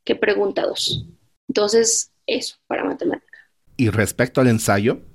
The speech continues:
Speaker 1: Y pues lo del ensayo es más que todo la estructura. Es importante buscar en internet estructuras de ensayo para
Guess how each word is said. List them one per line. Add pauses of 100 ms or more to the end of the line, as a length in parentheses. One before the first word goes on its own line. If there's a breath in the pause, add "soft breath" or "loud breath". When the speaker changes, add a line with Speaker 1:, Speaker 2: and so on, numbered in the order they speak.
(160)
Speaker 1:
Y
pues
lo
del
ensayo
es
más
que
todo
la
estructura. (140)
Es
importante (180)
buscar
en
internet
estructuras
de
ensayo
para